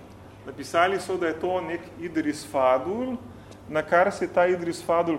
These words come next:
kot vidite, javil in rekel: "Jaz nisem homoseksualec in čutim se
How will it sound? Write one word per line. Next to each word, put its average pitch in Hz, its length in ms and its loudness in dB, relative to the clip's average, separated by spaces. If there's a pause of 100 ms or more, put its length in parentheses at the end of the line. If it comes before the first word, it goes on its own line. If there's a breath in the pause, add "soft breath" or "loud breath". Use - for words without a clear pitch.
kot 131 120 -8
vidite, 160 420 -4
javil 131 420 6
in 160 80 -4
rekel: 160 320 -2
"Jaz 190 320 0
nisem 196 440 0
homoseksualec 180 1000 2 (400 loud breath)
in 214 260 0
čutim 220 420 -6
se 180 500 4